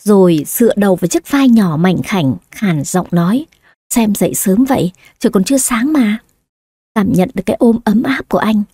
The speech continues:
cùng với giọng nói quen thuộc, Hân bất giác thở phào nhẹ nhõm, nói: "Em chợt tỉnh thôi,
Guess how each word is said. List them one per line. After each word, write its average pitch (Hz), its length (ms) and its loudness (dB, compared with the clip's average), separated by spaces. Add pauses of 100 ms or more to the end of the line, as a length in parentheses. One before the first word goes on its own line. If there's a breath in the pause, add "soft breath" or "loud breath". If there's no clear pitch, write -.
(240 loud breath)
cùng 196 140 0
với 202 100 0
giọng 254 260 -2
nói 196 320 2
quen 262 240 2
thuộc, 196 240 0 (360 loud breath)
Hân 233 220 6
bất - 220 -4
giác - 320 -4
thở 214 160 2
phào 175 320 0
nhẹ 165 200 0
nhõm, 185 300 0 (180)
nói: 214 320 0 (360 loud breath)
"Em 226 160 2
chợt 214 240 0
tỉnh 160 200 -2
thôi, 233 320 0